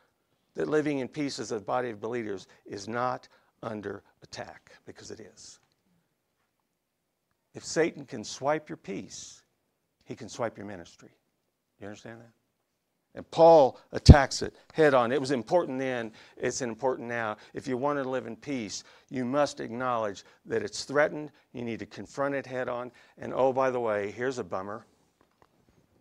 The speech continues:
It may be you. Secondly,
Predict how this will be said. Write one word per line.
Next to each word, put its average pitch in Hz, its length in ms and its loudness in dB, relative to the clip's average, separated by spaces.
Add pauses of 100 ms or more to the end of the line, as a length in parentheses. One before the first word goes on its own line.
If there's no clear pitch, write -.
(2000)
It - 120 -10
may 120 120 -10
be 104 140 -12
you. 95 220 -16 (4000)
Secondly, - 520 0